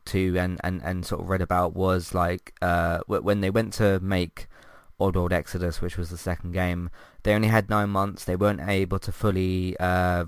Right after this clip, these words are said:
realise their, their vision that they had for the game. They had to kinda cut back on things a little bit. Not strip things out of the game, but just not put things in 'cause they had, they had a bit of a limited time. I mean, nine months to make a video game,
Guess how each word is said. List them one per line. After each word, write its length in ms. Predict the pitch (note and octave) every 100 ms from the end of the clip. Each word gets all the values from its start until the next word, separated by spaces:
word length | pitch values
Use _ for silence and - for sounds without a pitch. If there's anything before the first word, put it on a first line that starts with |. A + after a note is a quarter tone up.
| -
realise 560 | F#2+ F#2 F2+ F2 -
their, 240 | - F2+ E2
their 200 | F#2 F2
vision 360 | A2 A2+ A2+
that 80 | G#2
they 120 | G#2
had 160 | A2 A2+
for 100 | G#2+
the 100 | G#2
game. 280 | G#2+ G#2+ G#2
They 60 |
had 100 | F2+
to 80 | -
kinda 240 | - F2+ E2+
cut 240 | A2 -
back 220 | G2 -
on 100 | G2+
things 300 | G2 F#2 F2+
a 20 |
little 200 | G2+ E2
bit. 240 | G2+ G2 F2+ - -
Not 160 | F#3 -
strip 280 | - -
things 260 | - A#2 G#2+
out 160 | G#2+ G2+
of 60 |
the 80 | A2+
game, 260 | A#2+ A#2+ A2
but 140 | G2
just 160 | F2+ A2
not 260 | G2 - - -
put 200 | - -
things 320 | - F#2+ F#2
in 220 | - F2+ E2+
'cause 140 | F2
they 100 | F2
had, 160 | F2 -
they 120 | E2+
had 160 | F2 E2+
a 40 |
bit 160 | F#2 E2+
of 80 |
a 40 | F2
limited 340 | F2 E2+ F2+
time. 260 | F#2 F2 F2+ - - -
I 80 | A2+
mean, 180 | A2+
nine 220 | C#3 D3 B2
months 280 | B2+ - -
to 80 |
make 180 | G#2+ G2+
a 40 | G2
video 320 | G2+ G#2 G#2
game, 380 | A#2 A#2+ B2+